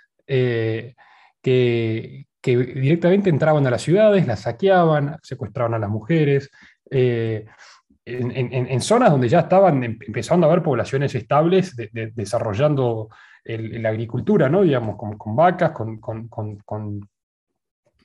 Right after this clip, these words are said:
eh, de-, desarrollos agrícolas, etcétera. Y Roca encabeza en un gobierno constitucional una conquista del desierto, un reconocimiento, ya se habían ido hecho un montón de expediciones, se habían hecho otras conquistas,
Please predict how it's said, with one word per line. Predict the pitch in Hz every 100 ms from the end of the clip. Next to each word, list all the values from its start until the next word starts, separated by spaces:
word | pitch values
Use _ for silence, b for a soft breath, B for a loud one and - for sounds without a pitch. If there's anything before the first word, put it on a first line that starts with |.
| _
eh, | 123 104 98 107 _ 104
de-, | 127 120 -
desarrollos | 135 - 127 113
agrícolas, | 120 147 175 147 123 120
etcétera. | - 123 104 104 - B B B -
Y | 165
Roca | 262 370
encabeza | 202 175 190 185
en | 165
un | 170
gobierno | 160 170 170
constitucional | 160 143 147 156 190 220 233 262 B B
una | 180 165 156
conquista | 131 180 180
del | 180
desierto, | 185 185 262 254
un | 151
reconocimiento, | 143 135 131 147 190 214 208
ya | 139 165
se | 143
habían | 135 131
ido | 139 131
hecho | 127
un | 117
montón | 113 135
de | 131
expediciones, | - 127 139 202 196 185 -
se | 143
habían | 139
hecho | 135
otras | 117 -
conquistas, | 139 160 208 190 240